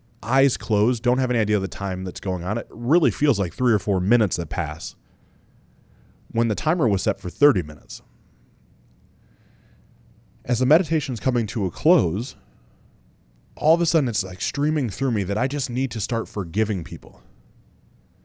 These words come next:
And so I take out my journal and I start, like, literally just writing forgiveness.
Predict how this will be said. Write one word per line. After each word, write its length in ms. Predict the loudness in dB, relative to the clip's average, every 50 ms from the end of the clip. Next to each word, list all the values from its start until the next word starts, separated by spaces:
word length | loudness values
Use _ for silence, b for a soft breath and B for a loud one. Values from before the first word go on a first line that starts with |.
| b b b b b b b b
And 80 | 2
so 60 | 4 4
I 40 |
take 160 | 4 4 4 4
out 80 | 4
my 100 | 2 2
journal 260 | 0 0 0 0 0
and 80 | 0 -2
I 40 | -2
start, 280 | -2 -2 -2 -2 -4 -6 -8
like, 360 | -8 -6 -6 -6 -6 -8 -6
literally 360 | -4 0 2 4 4 4 4
just 180 | 4 0 -4 -2
writing 400 | -2 0 2 2 2 0 -2 -2
forgiveness. 760 | -4 -4 -6 -2 2 0 0 0 -2 -10 -10 -12 -12 -14 -14